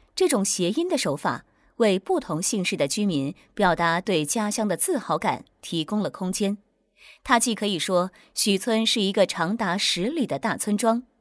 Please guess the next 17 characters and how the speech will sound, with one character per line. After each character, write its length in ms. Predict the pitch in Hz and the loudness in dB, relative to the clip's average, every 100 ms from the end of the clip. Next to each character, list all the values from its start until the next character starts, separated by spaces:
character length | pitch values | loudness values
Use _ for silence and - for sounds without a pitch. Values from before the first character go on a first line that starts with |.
| _ - | _ 2
又 140 | 381 | 2
可 120 | 285 | 4
以 100 | 262 | 2
说 300 | 180 220 220 233 - _ | 2 4 2 0 -14 _
许 200 | - 202 | 0 2
村 220 | - 220 | 2 2
是 160 | 226 220 | 2 0
一 100 | 180 | 2
个 280 | 202 156 - - - | 4 4 0 -12 -2
以 180 | 202 | 0
许 380 | 269 - 190 135 | 2 2 2 0
姓 320 | 135 359 294 | 0 0 0
为 180 | 175 160 | 2 0
主 160 | 190 165 | 0 -2
的 120 | 170 | -4
村 240 | - 175 | -4 -2
落。 240 | 180 143 | -2 -4